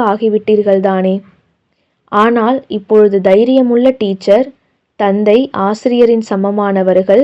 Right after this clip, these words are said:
இதை ஒருபோதும் மறக்காதீர்கள். பாப்தாதா உங்கள் எதிரில் இருப்பவர்,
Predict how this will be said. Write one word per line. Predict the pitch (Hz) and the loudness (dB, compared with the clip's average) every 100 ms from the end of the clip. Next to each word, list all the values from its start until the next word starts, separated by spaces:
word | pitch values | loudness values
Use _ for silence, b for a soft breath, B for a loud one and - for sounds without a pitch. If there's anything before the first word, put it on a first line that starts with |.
| 285 | 0
இதை | 202 208 262 | 0 0 0
ஒருபோதும் | 202 196 214 214 208 262 | 0 0 2 2 2 0
மறக்காதீர்கள். | 208 185 190 202 190 185 185 190 180 180 _ _ _ _ _ _ _ _ | 0 -4 -4 -2 0 -2 -2 -2 -2 -6 _ _ _ _ _ _ _ _
பாப்தாதா | 208 208 240 247 233 208 247 | 0 0 2 2 2 2 0
உங்கள் | 262 214 208 196 | -2 0 0 2
எதிரில் | 196 220 247 | 0 0 0
இருப்பவர், | 214 196 208 190 185 | 0 0 0 0 0